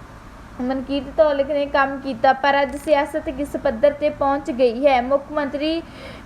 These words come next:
ਸਾਹਿਬ ਬਿਮਾਰ ਹੋ ਗਏ ਤੇ ਇਸ ਦੇ ਇੰਤਜ਼ਾਰ ਪ੍ਰਗਟਿਆ ਜਾ ਰਿਹਾ। ਇੰਤਜ਼ਾਰ ਕਰਨ ਵਾਲੇ ਵਿਰੋਧੀਆਂ ਦੀ ਤਿ-,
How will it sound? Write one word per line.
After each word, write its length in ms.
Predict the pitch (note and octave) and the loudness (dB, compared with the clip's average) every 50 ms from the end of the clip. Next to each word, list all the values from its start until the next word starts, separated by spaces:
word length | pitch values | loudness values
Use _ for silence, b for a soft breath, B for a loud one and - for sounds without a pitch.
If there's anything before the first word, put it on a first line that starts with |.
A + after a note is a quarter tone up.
| - - - - - | -16 -16 -16 2 4
ਸਾਹਿਬ 360 | D4+ C4+ C4 C4 B3+ A#3+ C4+ | 6 6 6 6 4 2 0
ਬਿਮਾਰ 500 | B3 B3+ C#4 C#4 C#4 C#4 C4+ C4+ D4+ F4 | -4 -4 -2 0 4 6 6 6 8 8
ਹੋ 180 | E4 C#4 C4+ C#4+ | 8 8 8 8
ਗਏ 220 | C4 C4+ C#4 C4 B3+ | 8 6 6 4 4
ਤੇ 240 | C4 - C#4 C4+ C4+ | 2 4 4 4 4
ਇਸ 200 | C4+ C#4+ D4+ D4 B3+ | 2 0 -2 -2 -2
ਦੇ 180 | A#3 D4+ D#4 D4+ | -2 0 0 0
ਇੰਤਜ਼ਾਰ 480 | C#4 B3 C4+ C4 C4 C4+ B3 A#3+ A#3+ A#3+ | 0 -2 -2 2 4 6 6 6 4 2
ਪ੍ਰਗਟਿਆ 640 | - C4 C4 B3+ A#3 C#4 C4 - - D4 D4+ D4+ | 0 0 0 0 0 -2 -4 0 4 4 4 6
ਜਾ 280 | D4 B3+ C#4+ B3 A#3+ A#3+ | 6 6 6 6 8 6
ਰਿਹਾ। 400 | A3 G#3 A3 B3 B3+ B3+ A#3 G#3 F#3+ | 6 4 0 2 4 4 4 4 2
ਇੰਤਜ਼ਾਰ 500 | A3 A#3 A3 - C4 C4+ C#4 C4 C#4 D4 | 0 -2 -4 -2 2 4 6 6 6 4
ਕਰਨ 300 | C#4+ E4 D4+ D4 C#4+ D4 | 4 2 2 2 2 0
ਵਾਲੇ 200 | D4 C#4+ C#4+ D4 | 2 4 4 4
ਵਿਰੋਧੀਆਂ 680 | C4 B3 C4+ C4 B3+ A3+ G#3+ B3+ C#4+ D4+ D4+ D#4 E4 D#4+ B B B B B B - | 2 2 4 4 4 2 0 -4 -4 -2 -2 -2 -4 -6 B B B B B B -4
ਦੀ 160 | A3 C#4 C#4+ | -2 0 -2
ਤਿ-, 180 | C4+ - D4 | 0 -2 -4